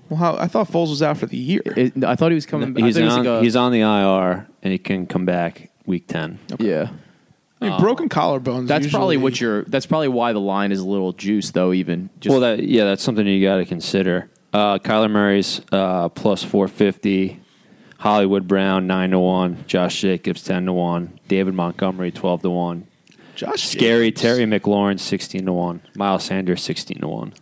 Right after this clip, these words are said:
Speaker 1: Josh Jacobs at ten to one might not be a bad bet
Speaker 2: Josh
Speaker 1: either.
Speaker 2: Jacobs is pretty good.
Speaker 3: It's not a bad bet. I, I love Scary Terry, sixteen to one.
Speaker 1: I wonder why, Terry. Why do you love
Speaker 3: <laughs>
Speaker 1: Scary Terry?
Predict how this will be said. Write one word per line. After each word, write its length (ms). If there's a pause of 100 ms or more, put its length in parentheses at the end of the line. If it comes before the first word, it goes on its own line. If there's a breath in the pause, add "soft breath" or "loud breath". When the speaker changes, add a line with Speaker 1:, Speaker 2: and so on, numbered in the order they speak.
Speaker 1:
Josh 320
Jacobs 380
at 140
ten 180
to 80
one 300
might 180
not 180
be 100
a 60
bad 260
bet 160
Speaker 2:
Josh 20
Speaker 1:
either. 140
Speaker 2:
Jacobs 180
is 60
pretty 160
good. 260
Speaker 3:
It's 140
not 120
a 60
bad 260
bet. 240 (180)
I, 540 (300)
I 300
love 600
Scary 460
Terry, 400
sixteen 500
to 80
one. 300 (300 loud breath)
Speaker 1:
I 40
wonder 300
why, 260
Terry. 460
Why 180
do 60
you 100
love 240
Speaker 3:
<laughs> 80
Speaker 1:
Scary 260
Terry? 360